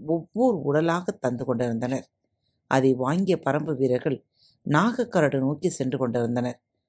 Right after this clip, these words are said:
அனைத்து உடல்களும் எடுக்கப்படும் வரை முடியன் அந்த இடம் விட்டு அகலவில்லை. இரவாதனின் உடலை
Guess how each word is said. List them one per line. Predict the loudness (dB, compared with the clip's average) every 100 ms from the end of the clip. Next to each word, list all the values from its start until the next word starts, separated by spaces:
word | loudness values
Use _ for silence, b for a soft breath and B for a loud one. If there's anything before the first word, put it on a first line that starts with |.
| _ _
அனைத்து | 0 0 -2 _ -2
உடல்களும் | 2 0 2 0 0
எடுக்கப்படும் | -2 -2 -4 -2 -4 -2
வரை | -4 -4 -6 _ _ _ _ _ _ _
முடியன் | -4 -2 0 -2 -4 -12 _ _ _ _ _ -12
அந்த | -6 -4 -2
இடம் | -2 0
விட்டு | -2 -2 -6 -6 -8 _
அகலவில்லை. | -12 -8 -6 -4 -4 -4 -6 _ _ _ _ _ _ _
இரவாதனின் | 2 4 2 2 2 4 4
உடலை | 4 4 4